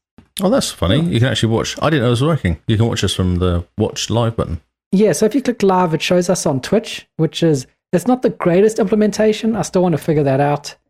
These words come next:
Speaker 1: Yeah,
Speaker 2: Um,
Speaker 1: that's a bit
Speaker 2: the
Speaker 1: weird, isn't it?
Speaker 2: YouTube I want to add as well, but that's things I need to get to at some point.
Speaker 1: Cool.
Speaker 2: So yeah, check out the website. Give us
Speaker 1: We're crossing
Speaker 2: feedback.
Speaker 1: the streams. Uh-oh.
Speaker 2: What a,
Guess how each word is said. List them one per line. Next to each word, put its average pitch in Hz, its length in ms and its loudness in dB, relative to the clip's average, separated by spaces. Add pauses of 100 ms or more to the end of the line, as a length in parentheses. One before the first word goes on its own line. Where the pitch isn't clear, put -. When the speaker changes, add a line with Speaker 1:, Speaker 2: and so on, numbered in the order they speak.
(120)
Speaker 1:
Yeah, 139 380 2
Speaker 2:
Um, 123 80 0
Speaker 1:
that's - 120 -2
a - 40 -16
bit - 80 -2
Speaker 2:
the 147 100 4
Speaker 1:
weird, 175 220 4
isn't 180 60 0
it? - 20 2 (260)
Speaker 2:
YouTube - 40 -18 (140)
I 160 80 -4
want 160 180 0
to - 80 -8
add 156 220 0
as 143 140 0
well, 151 560 0
but 127 220 -4 (680)
that's 147 360 -2
things 135 360 0
I 143 140 -4
need 135 180 -2
to 135 60 -4
get 131 220 0
to 143 120 -2
at 123 120 -2
some 135 180 -4
point. 131 360 -4 (640)
Speaker 1:
Cool. 220 160 0
Speaker 2:
So 175 120 4
yeah, 214 160 0 (540)
check 214 180 0
out 269 120 -2
the 240 60 2
website. 147 520 -2 (160)
Give 185 140 2
us 214 100 2
Speaker 1:
We're 107 40 0
crossing 254 160 4 (140)
Speaker 2:
feedback. 123 60 4
Speaker 1:
the 104 60 2
streams. 101 600 -2 (100)
Uh-oh. - 240 -2
Speaker 2:
What 185 120 0
a, - 140 -2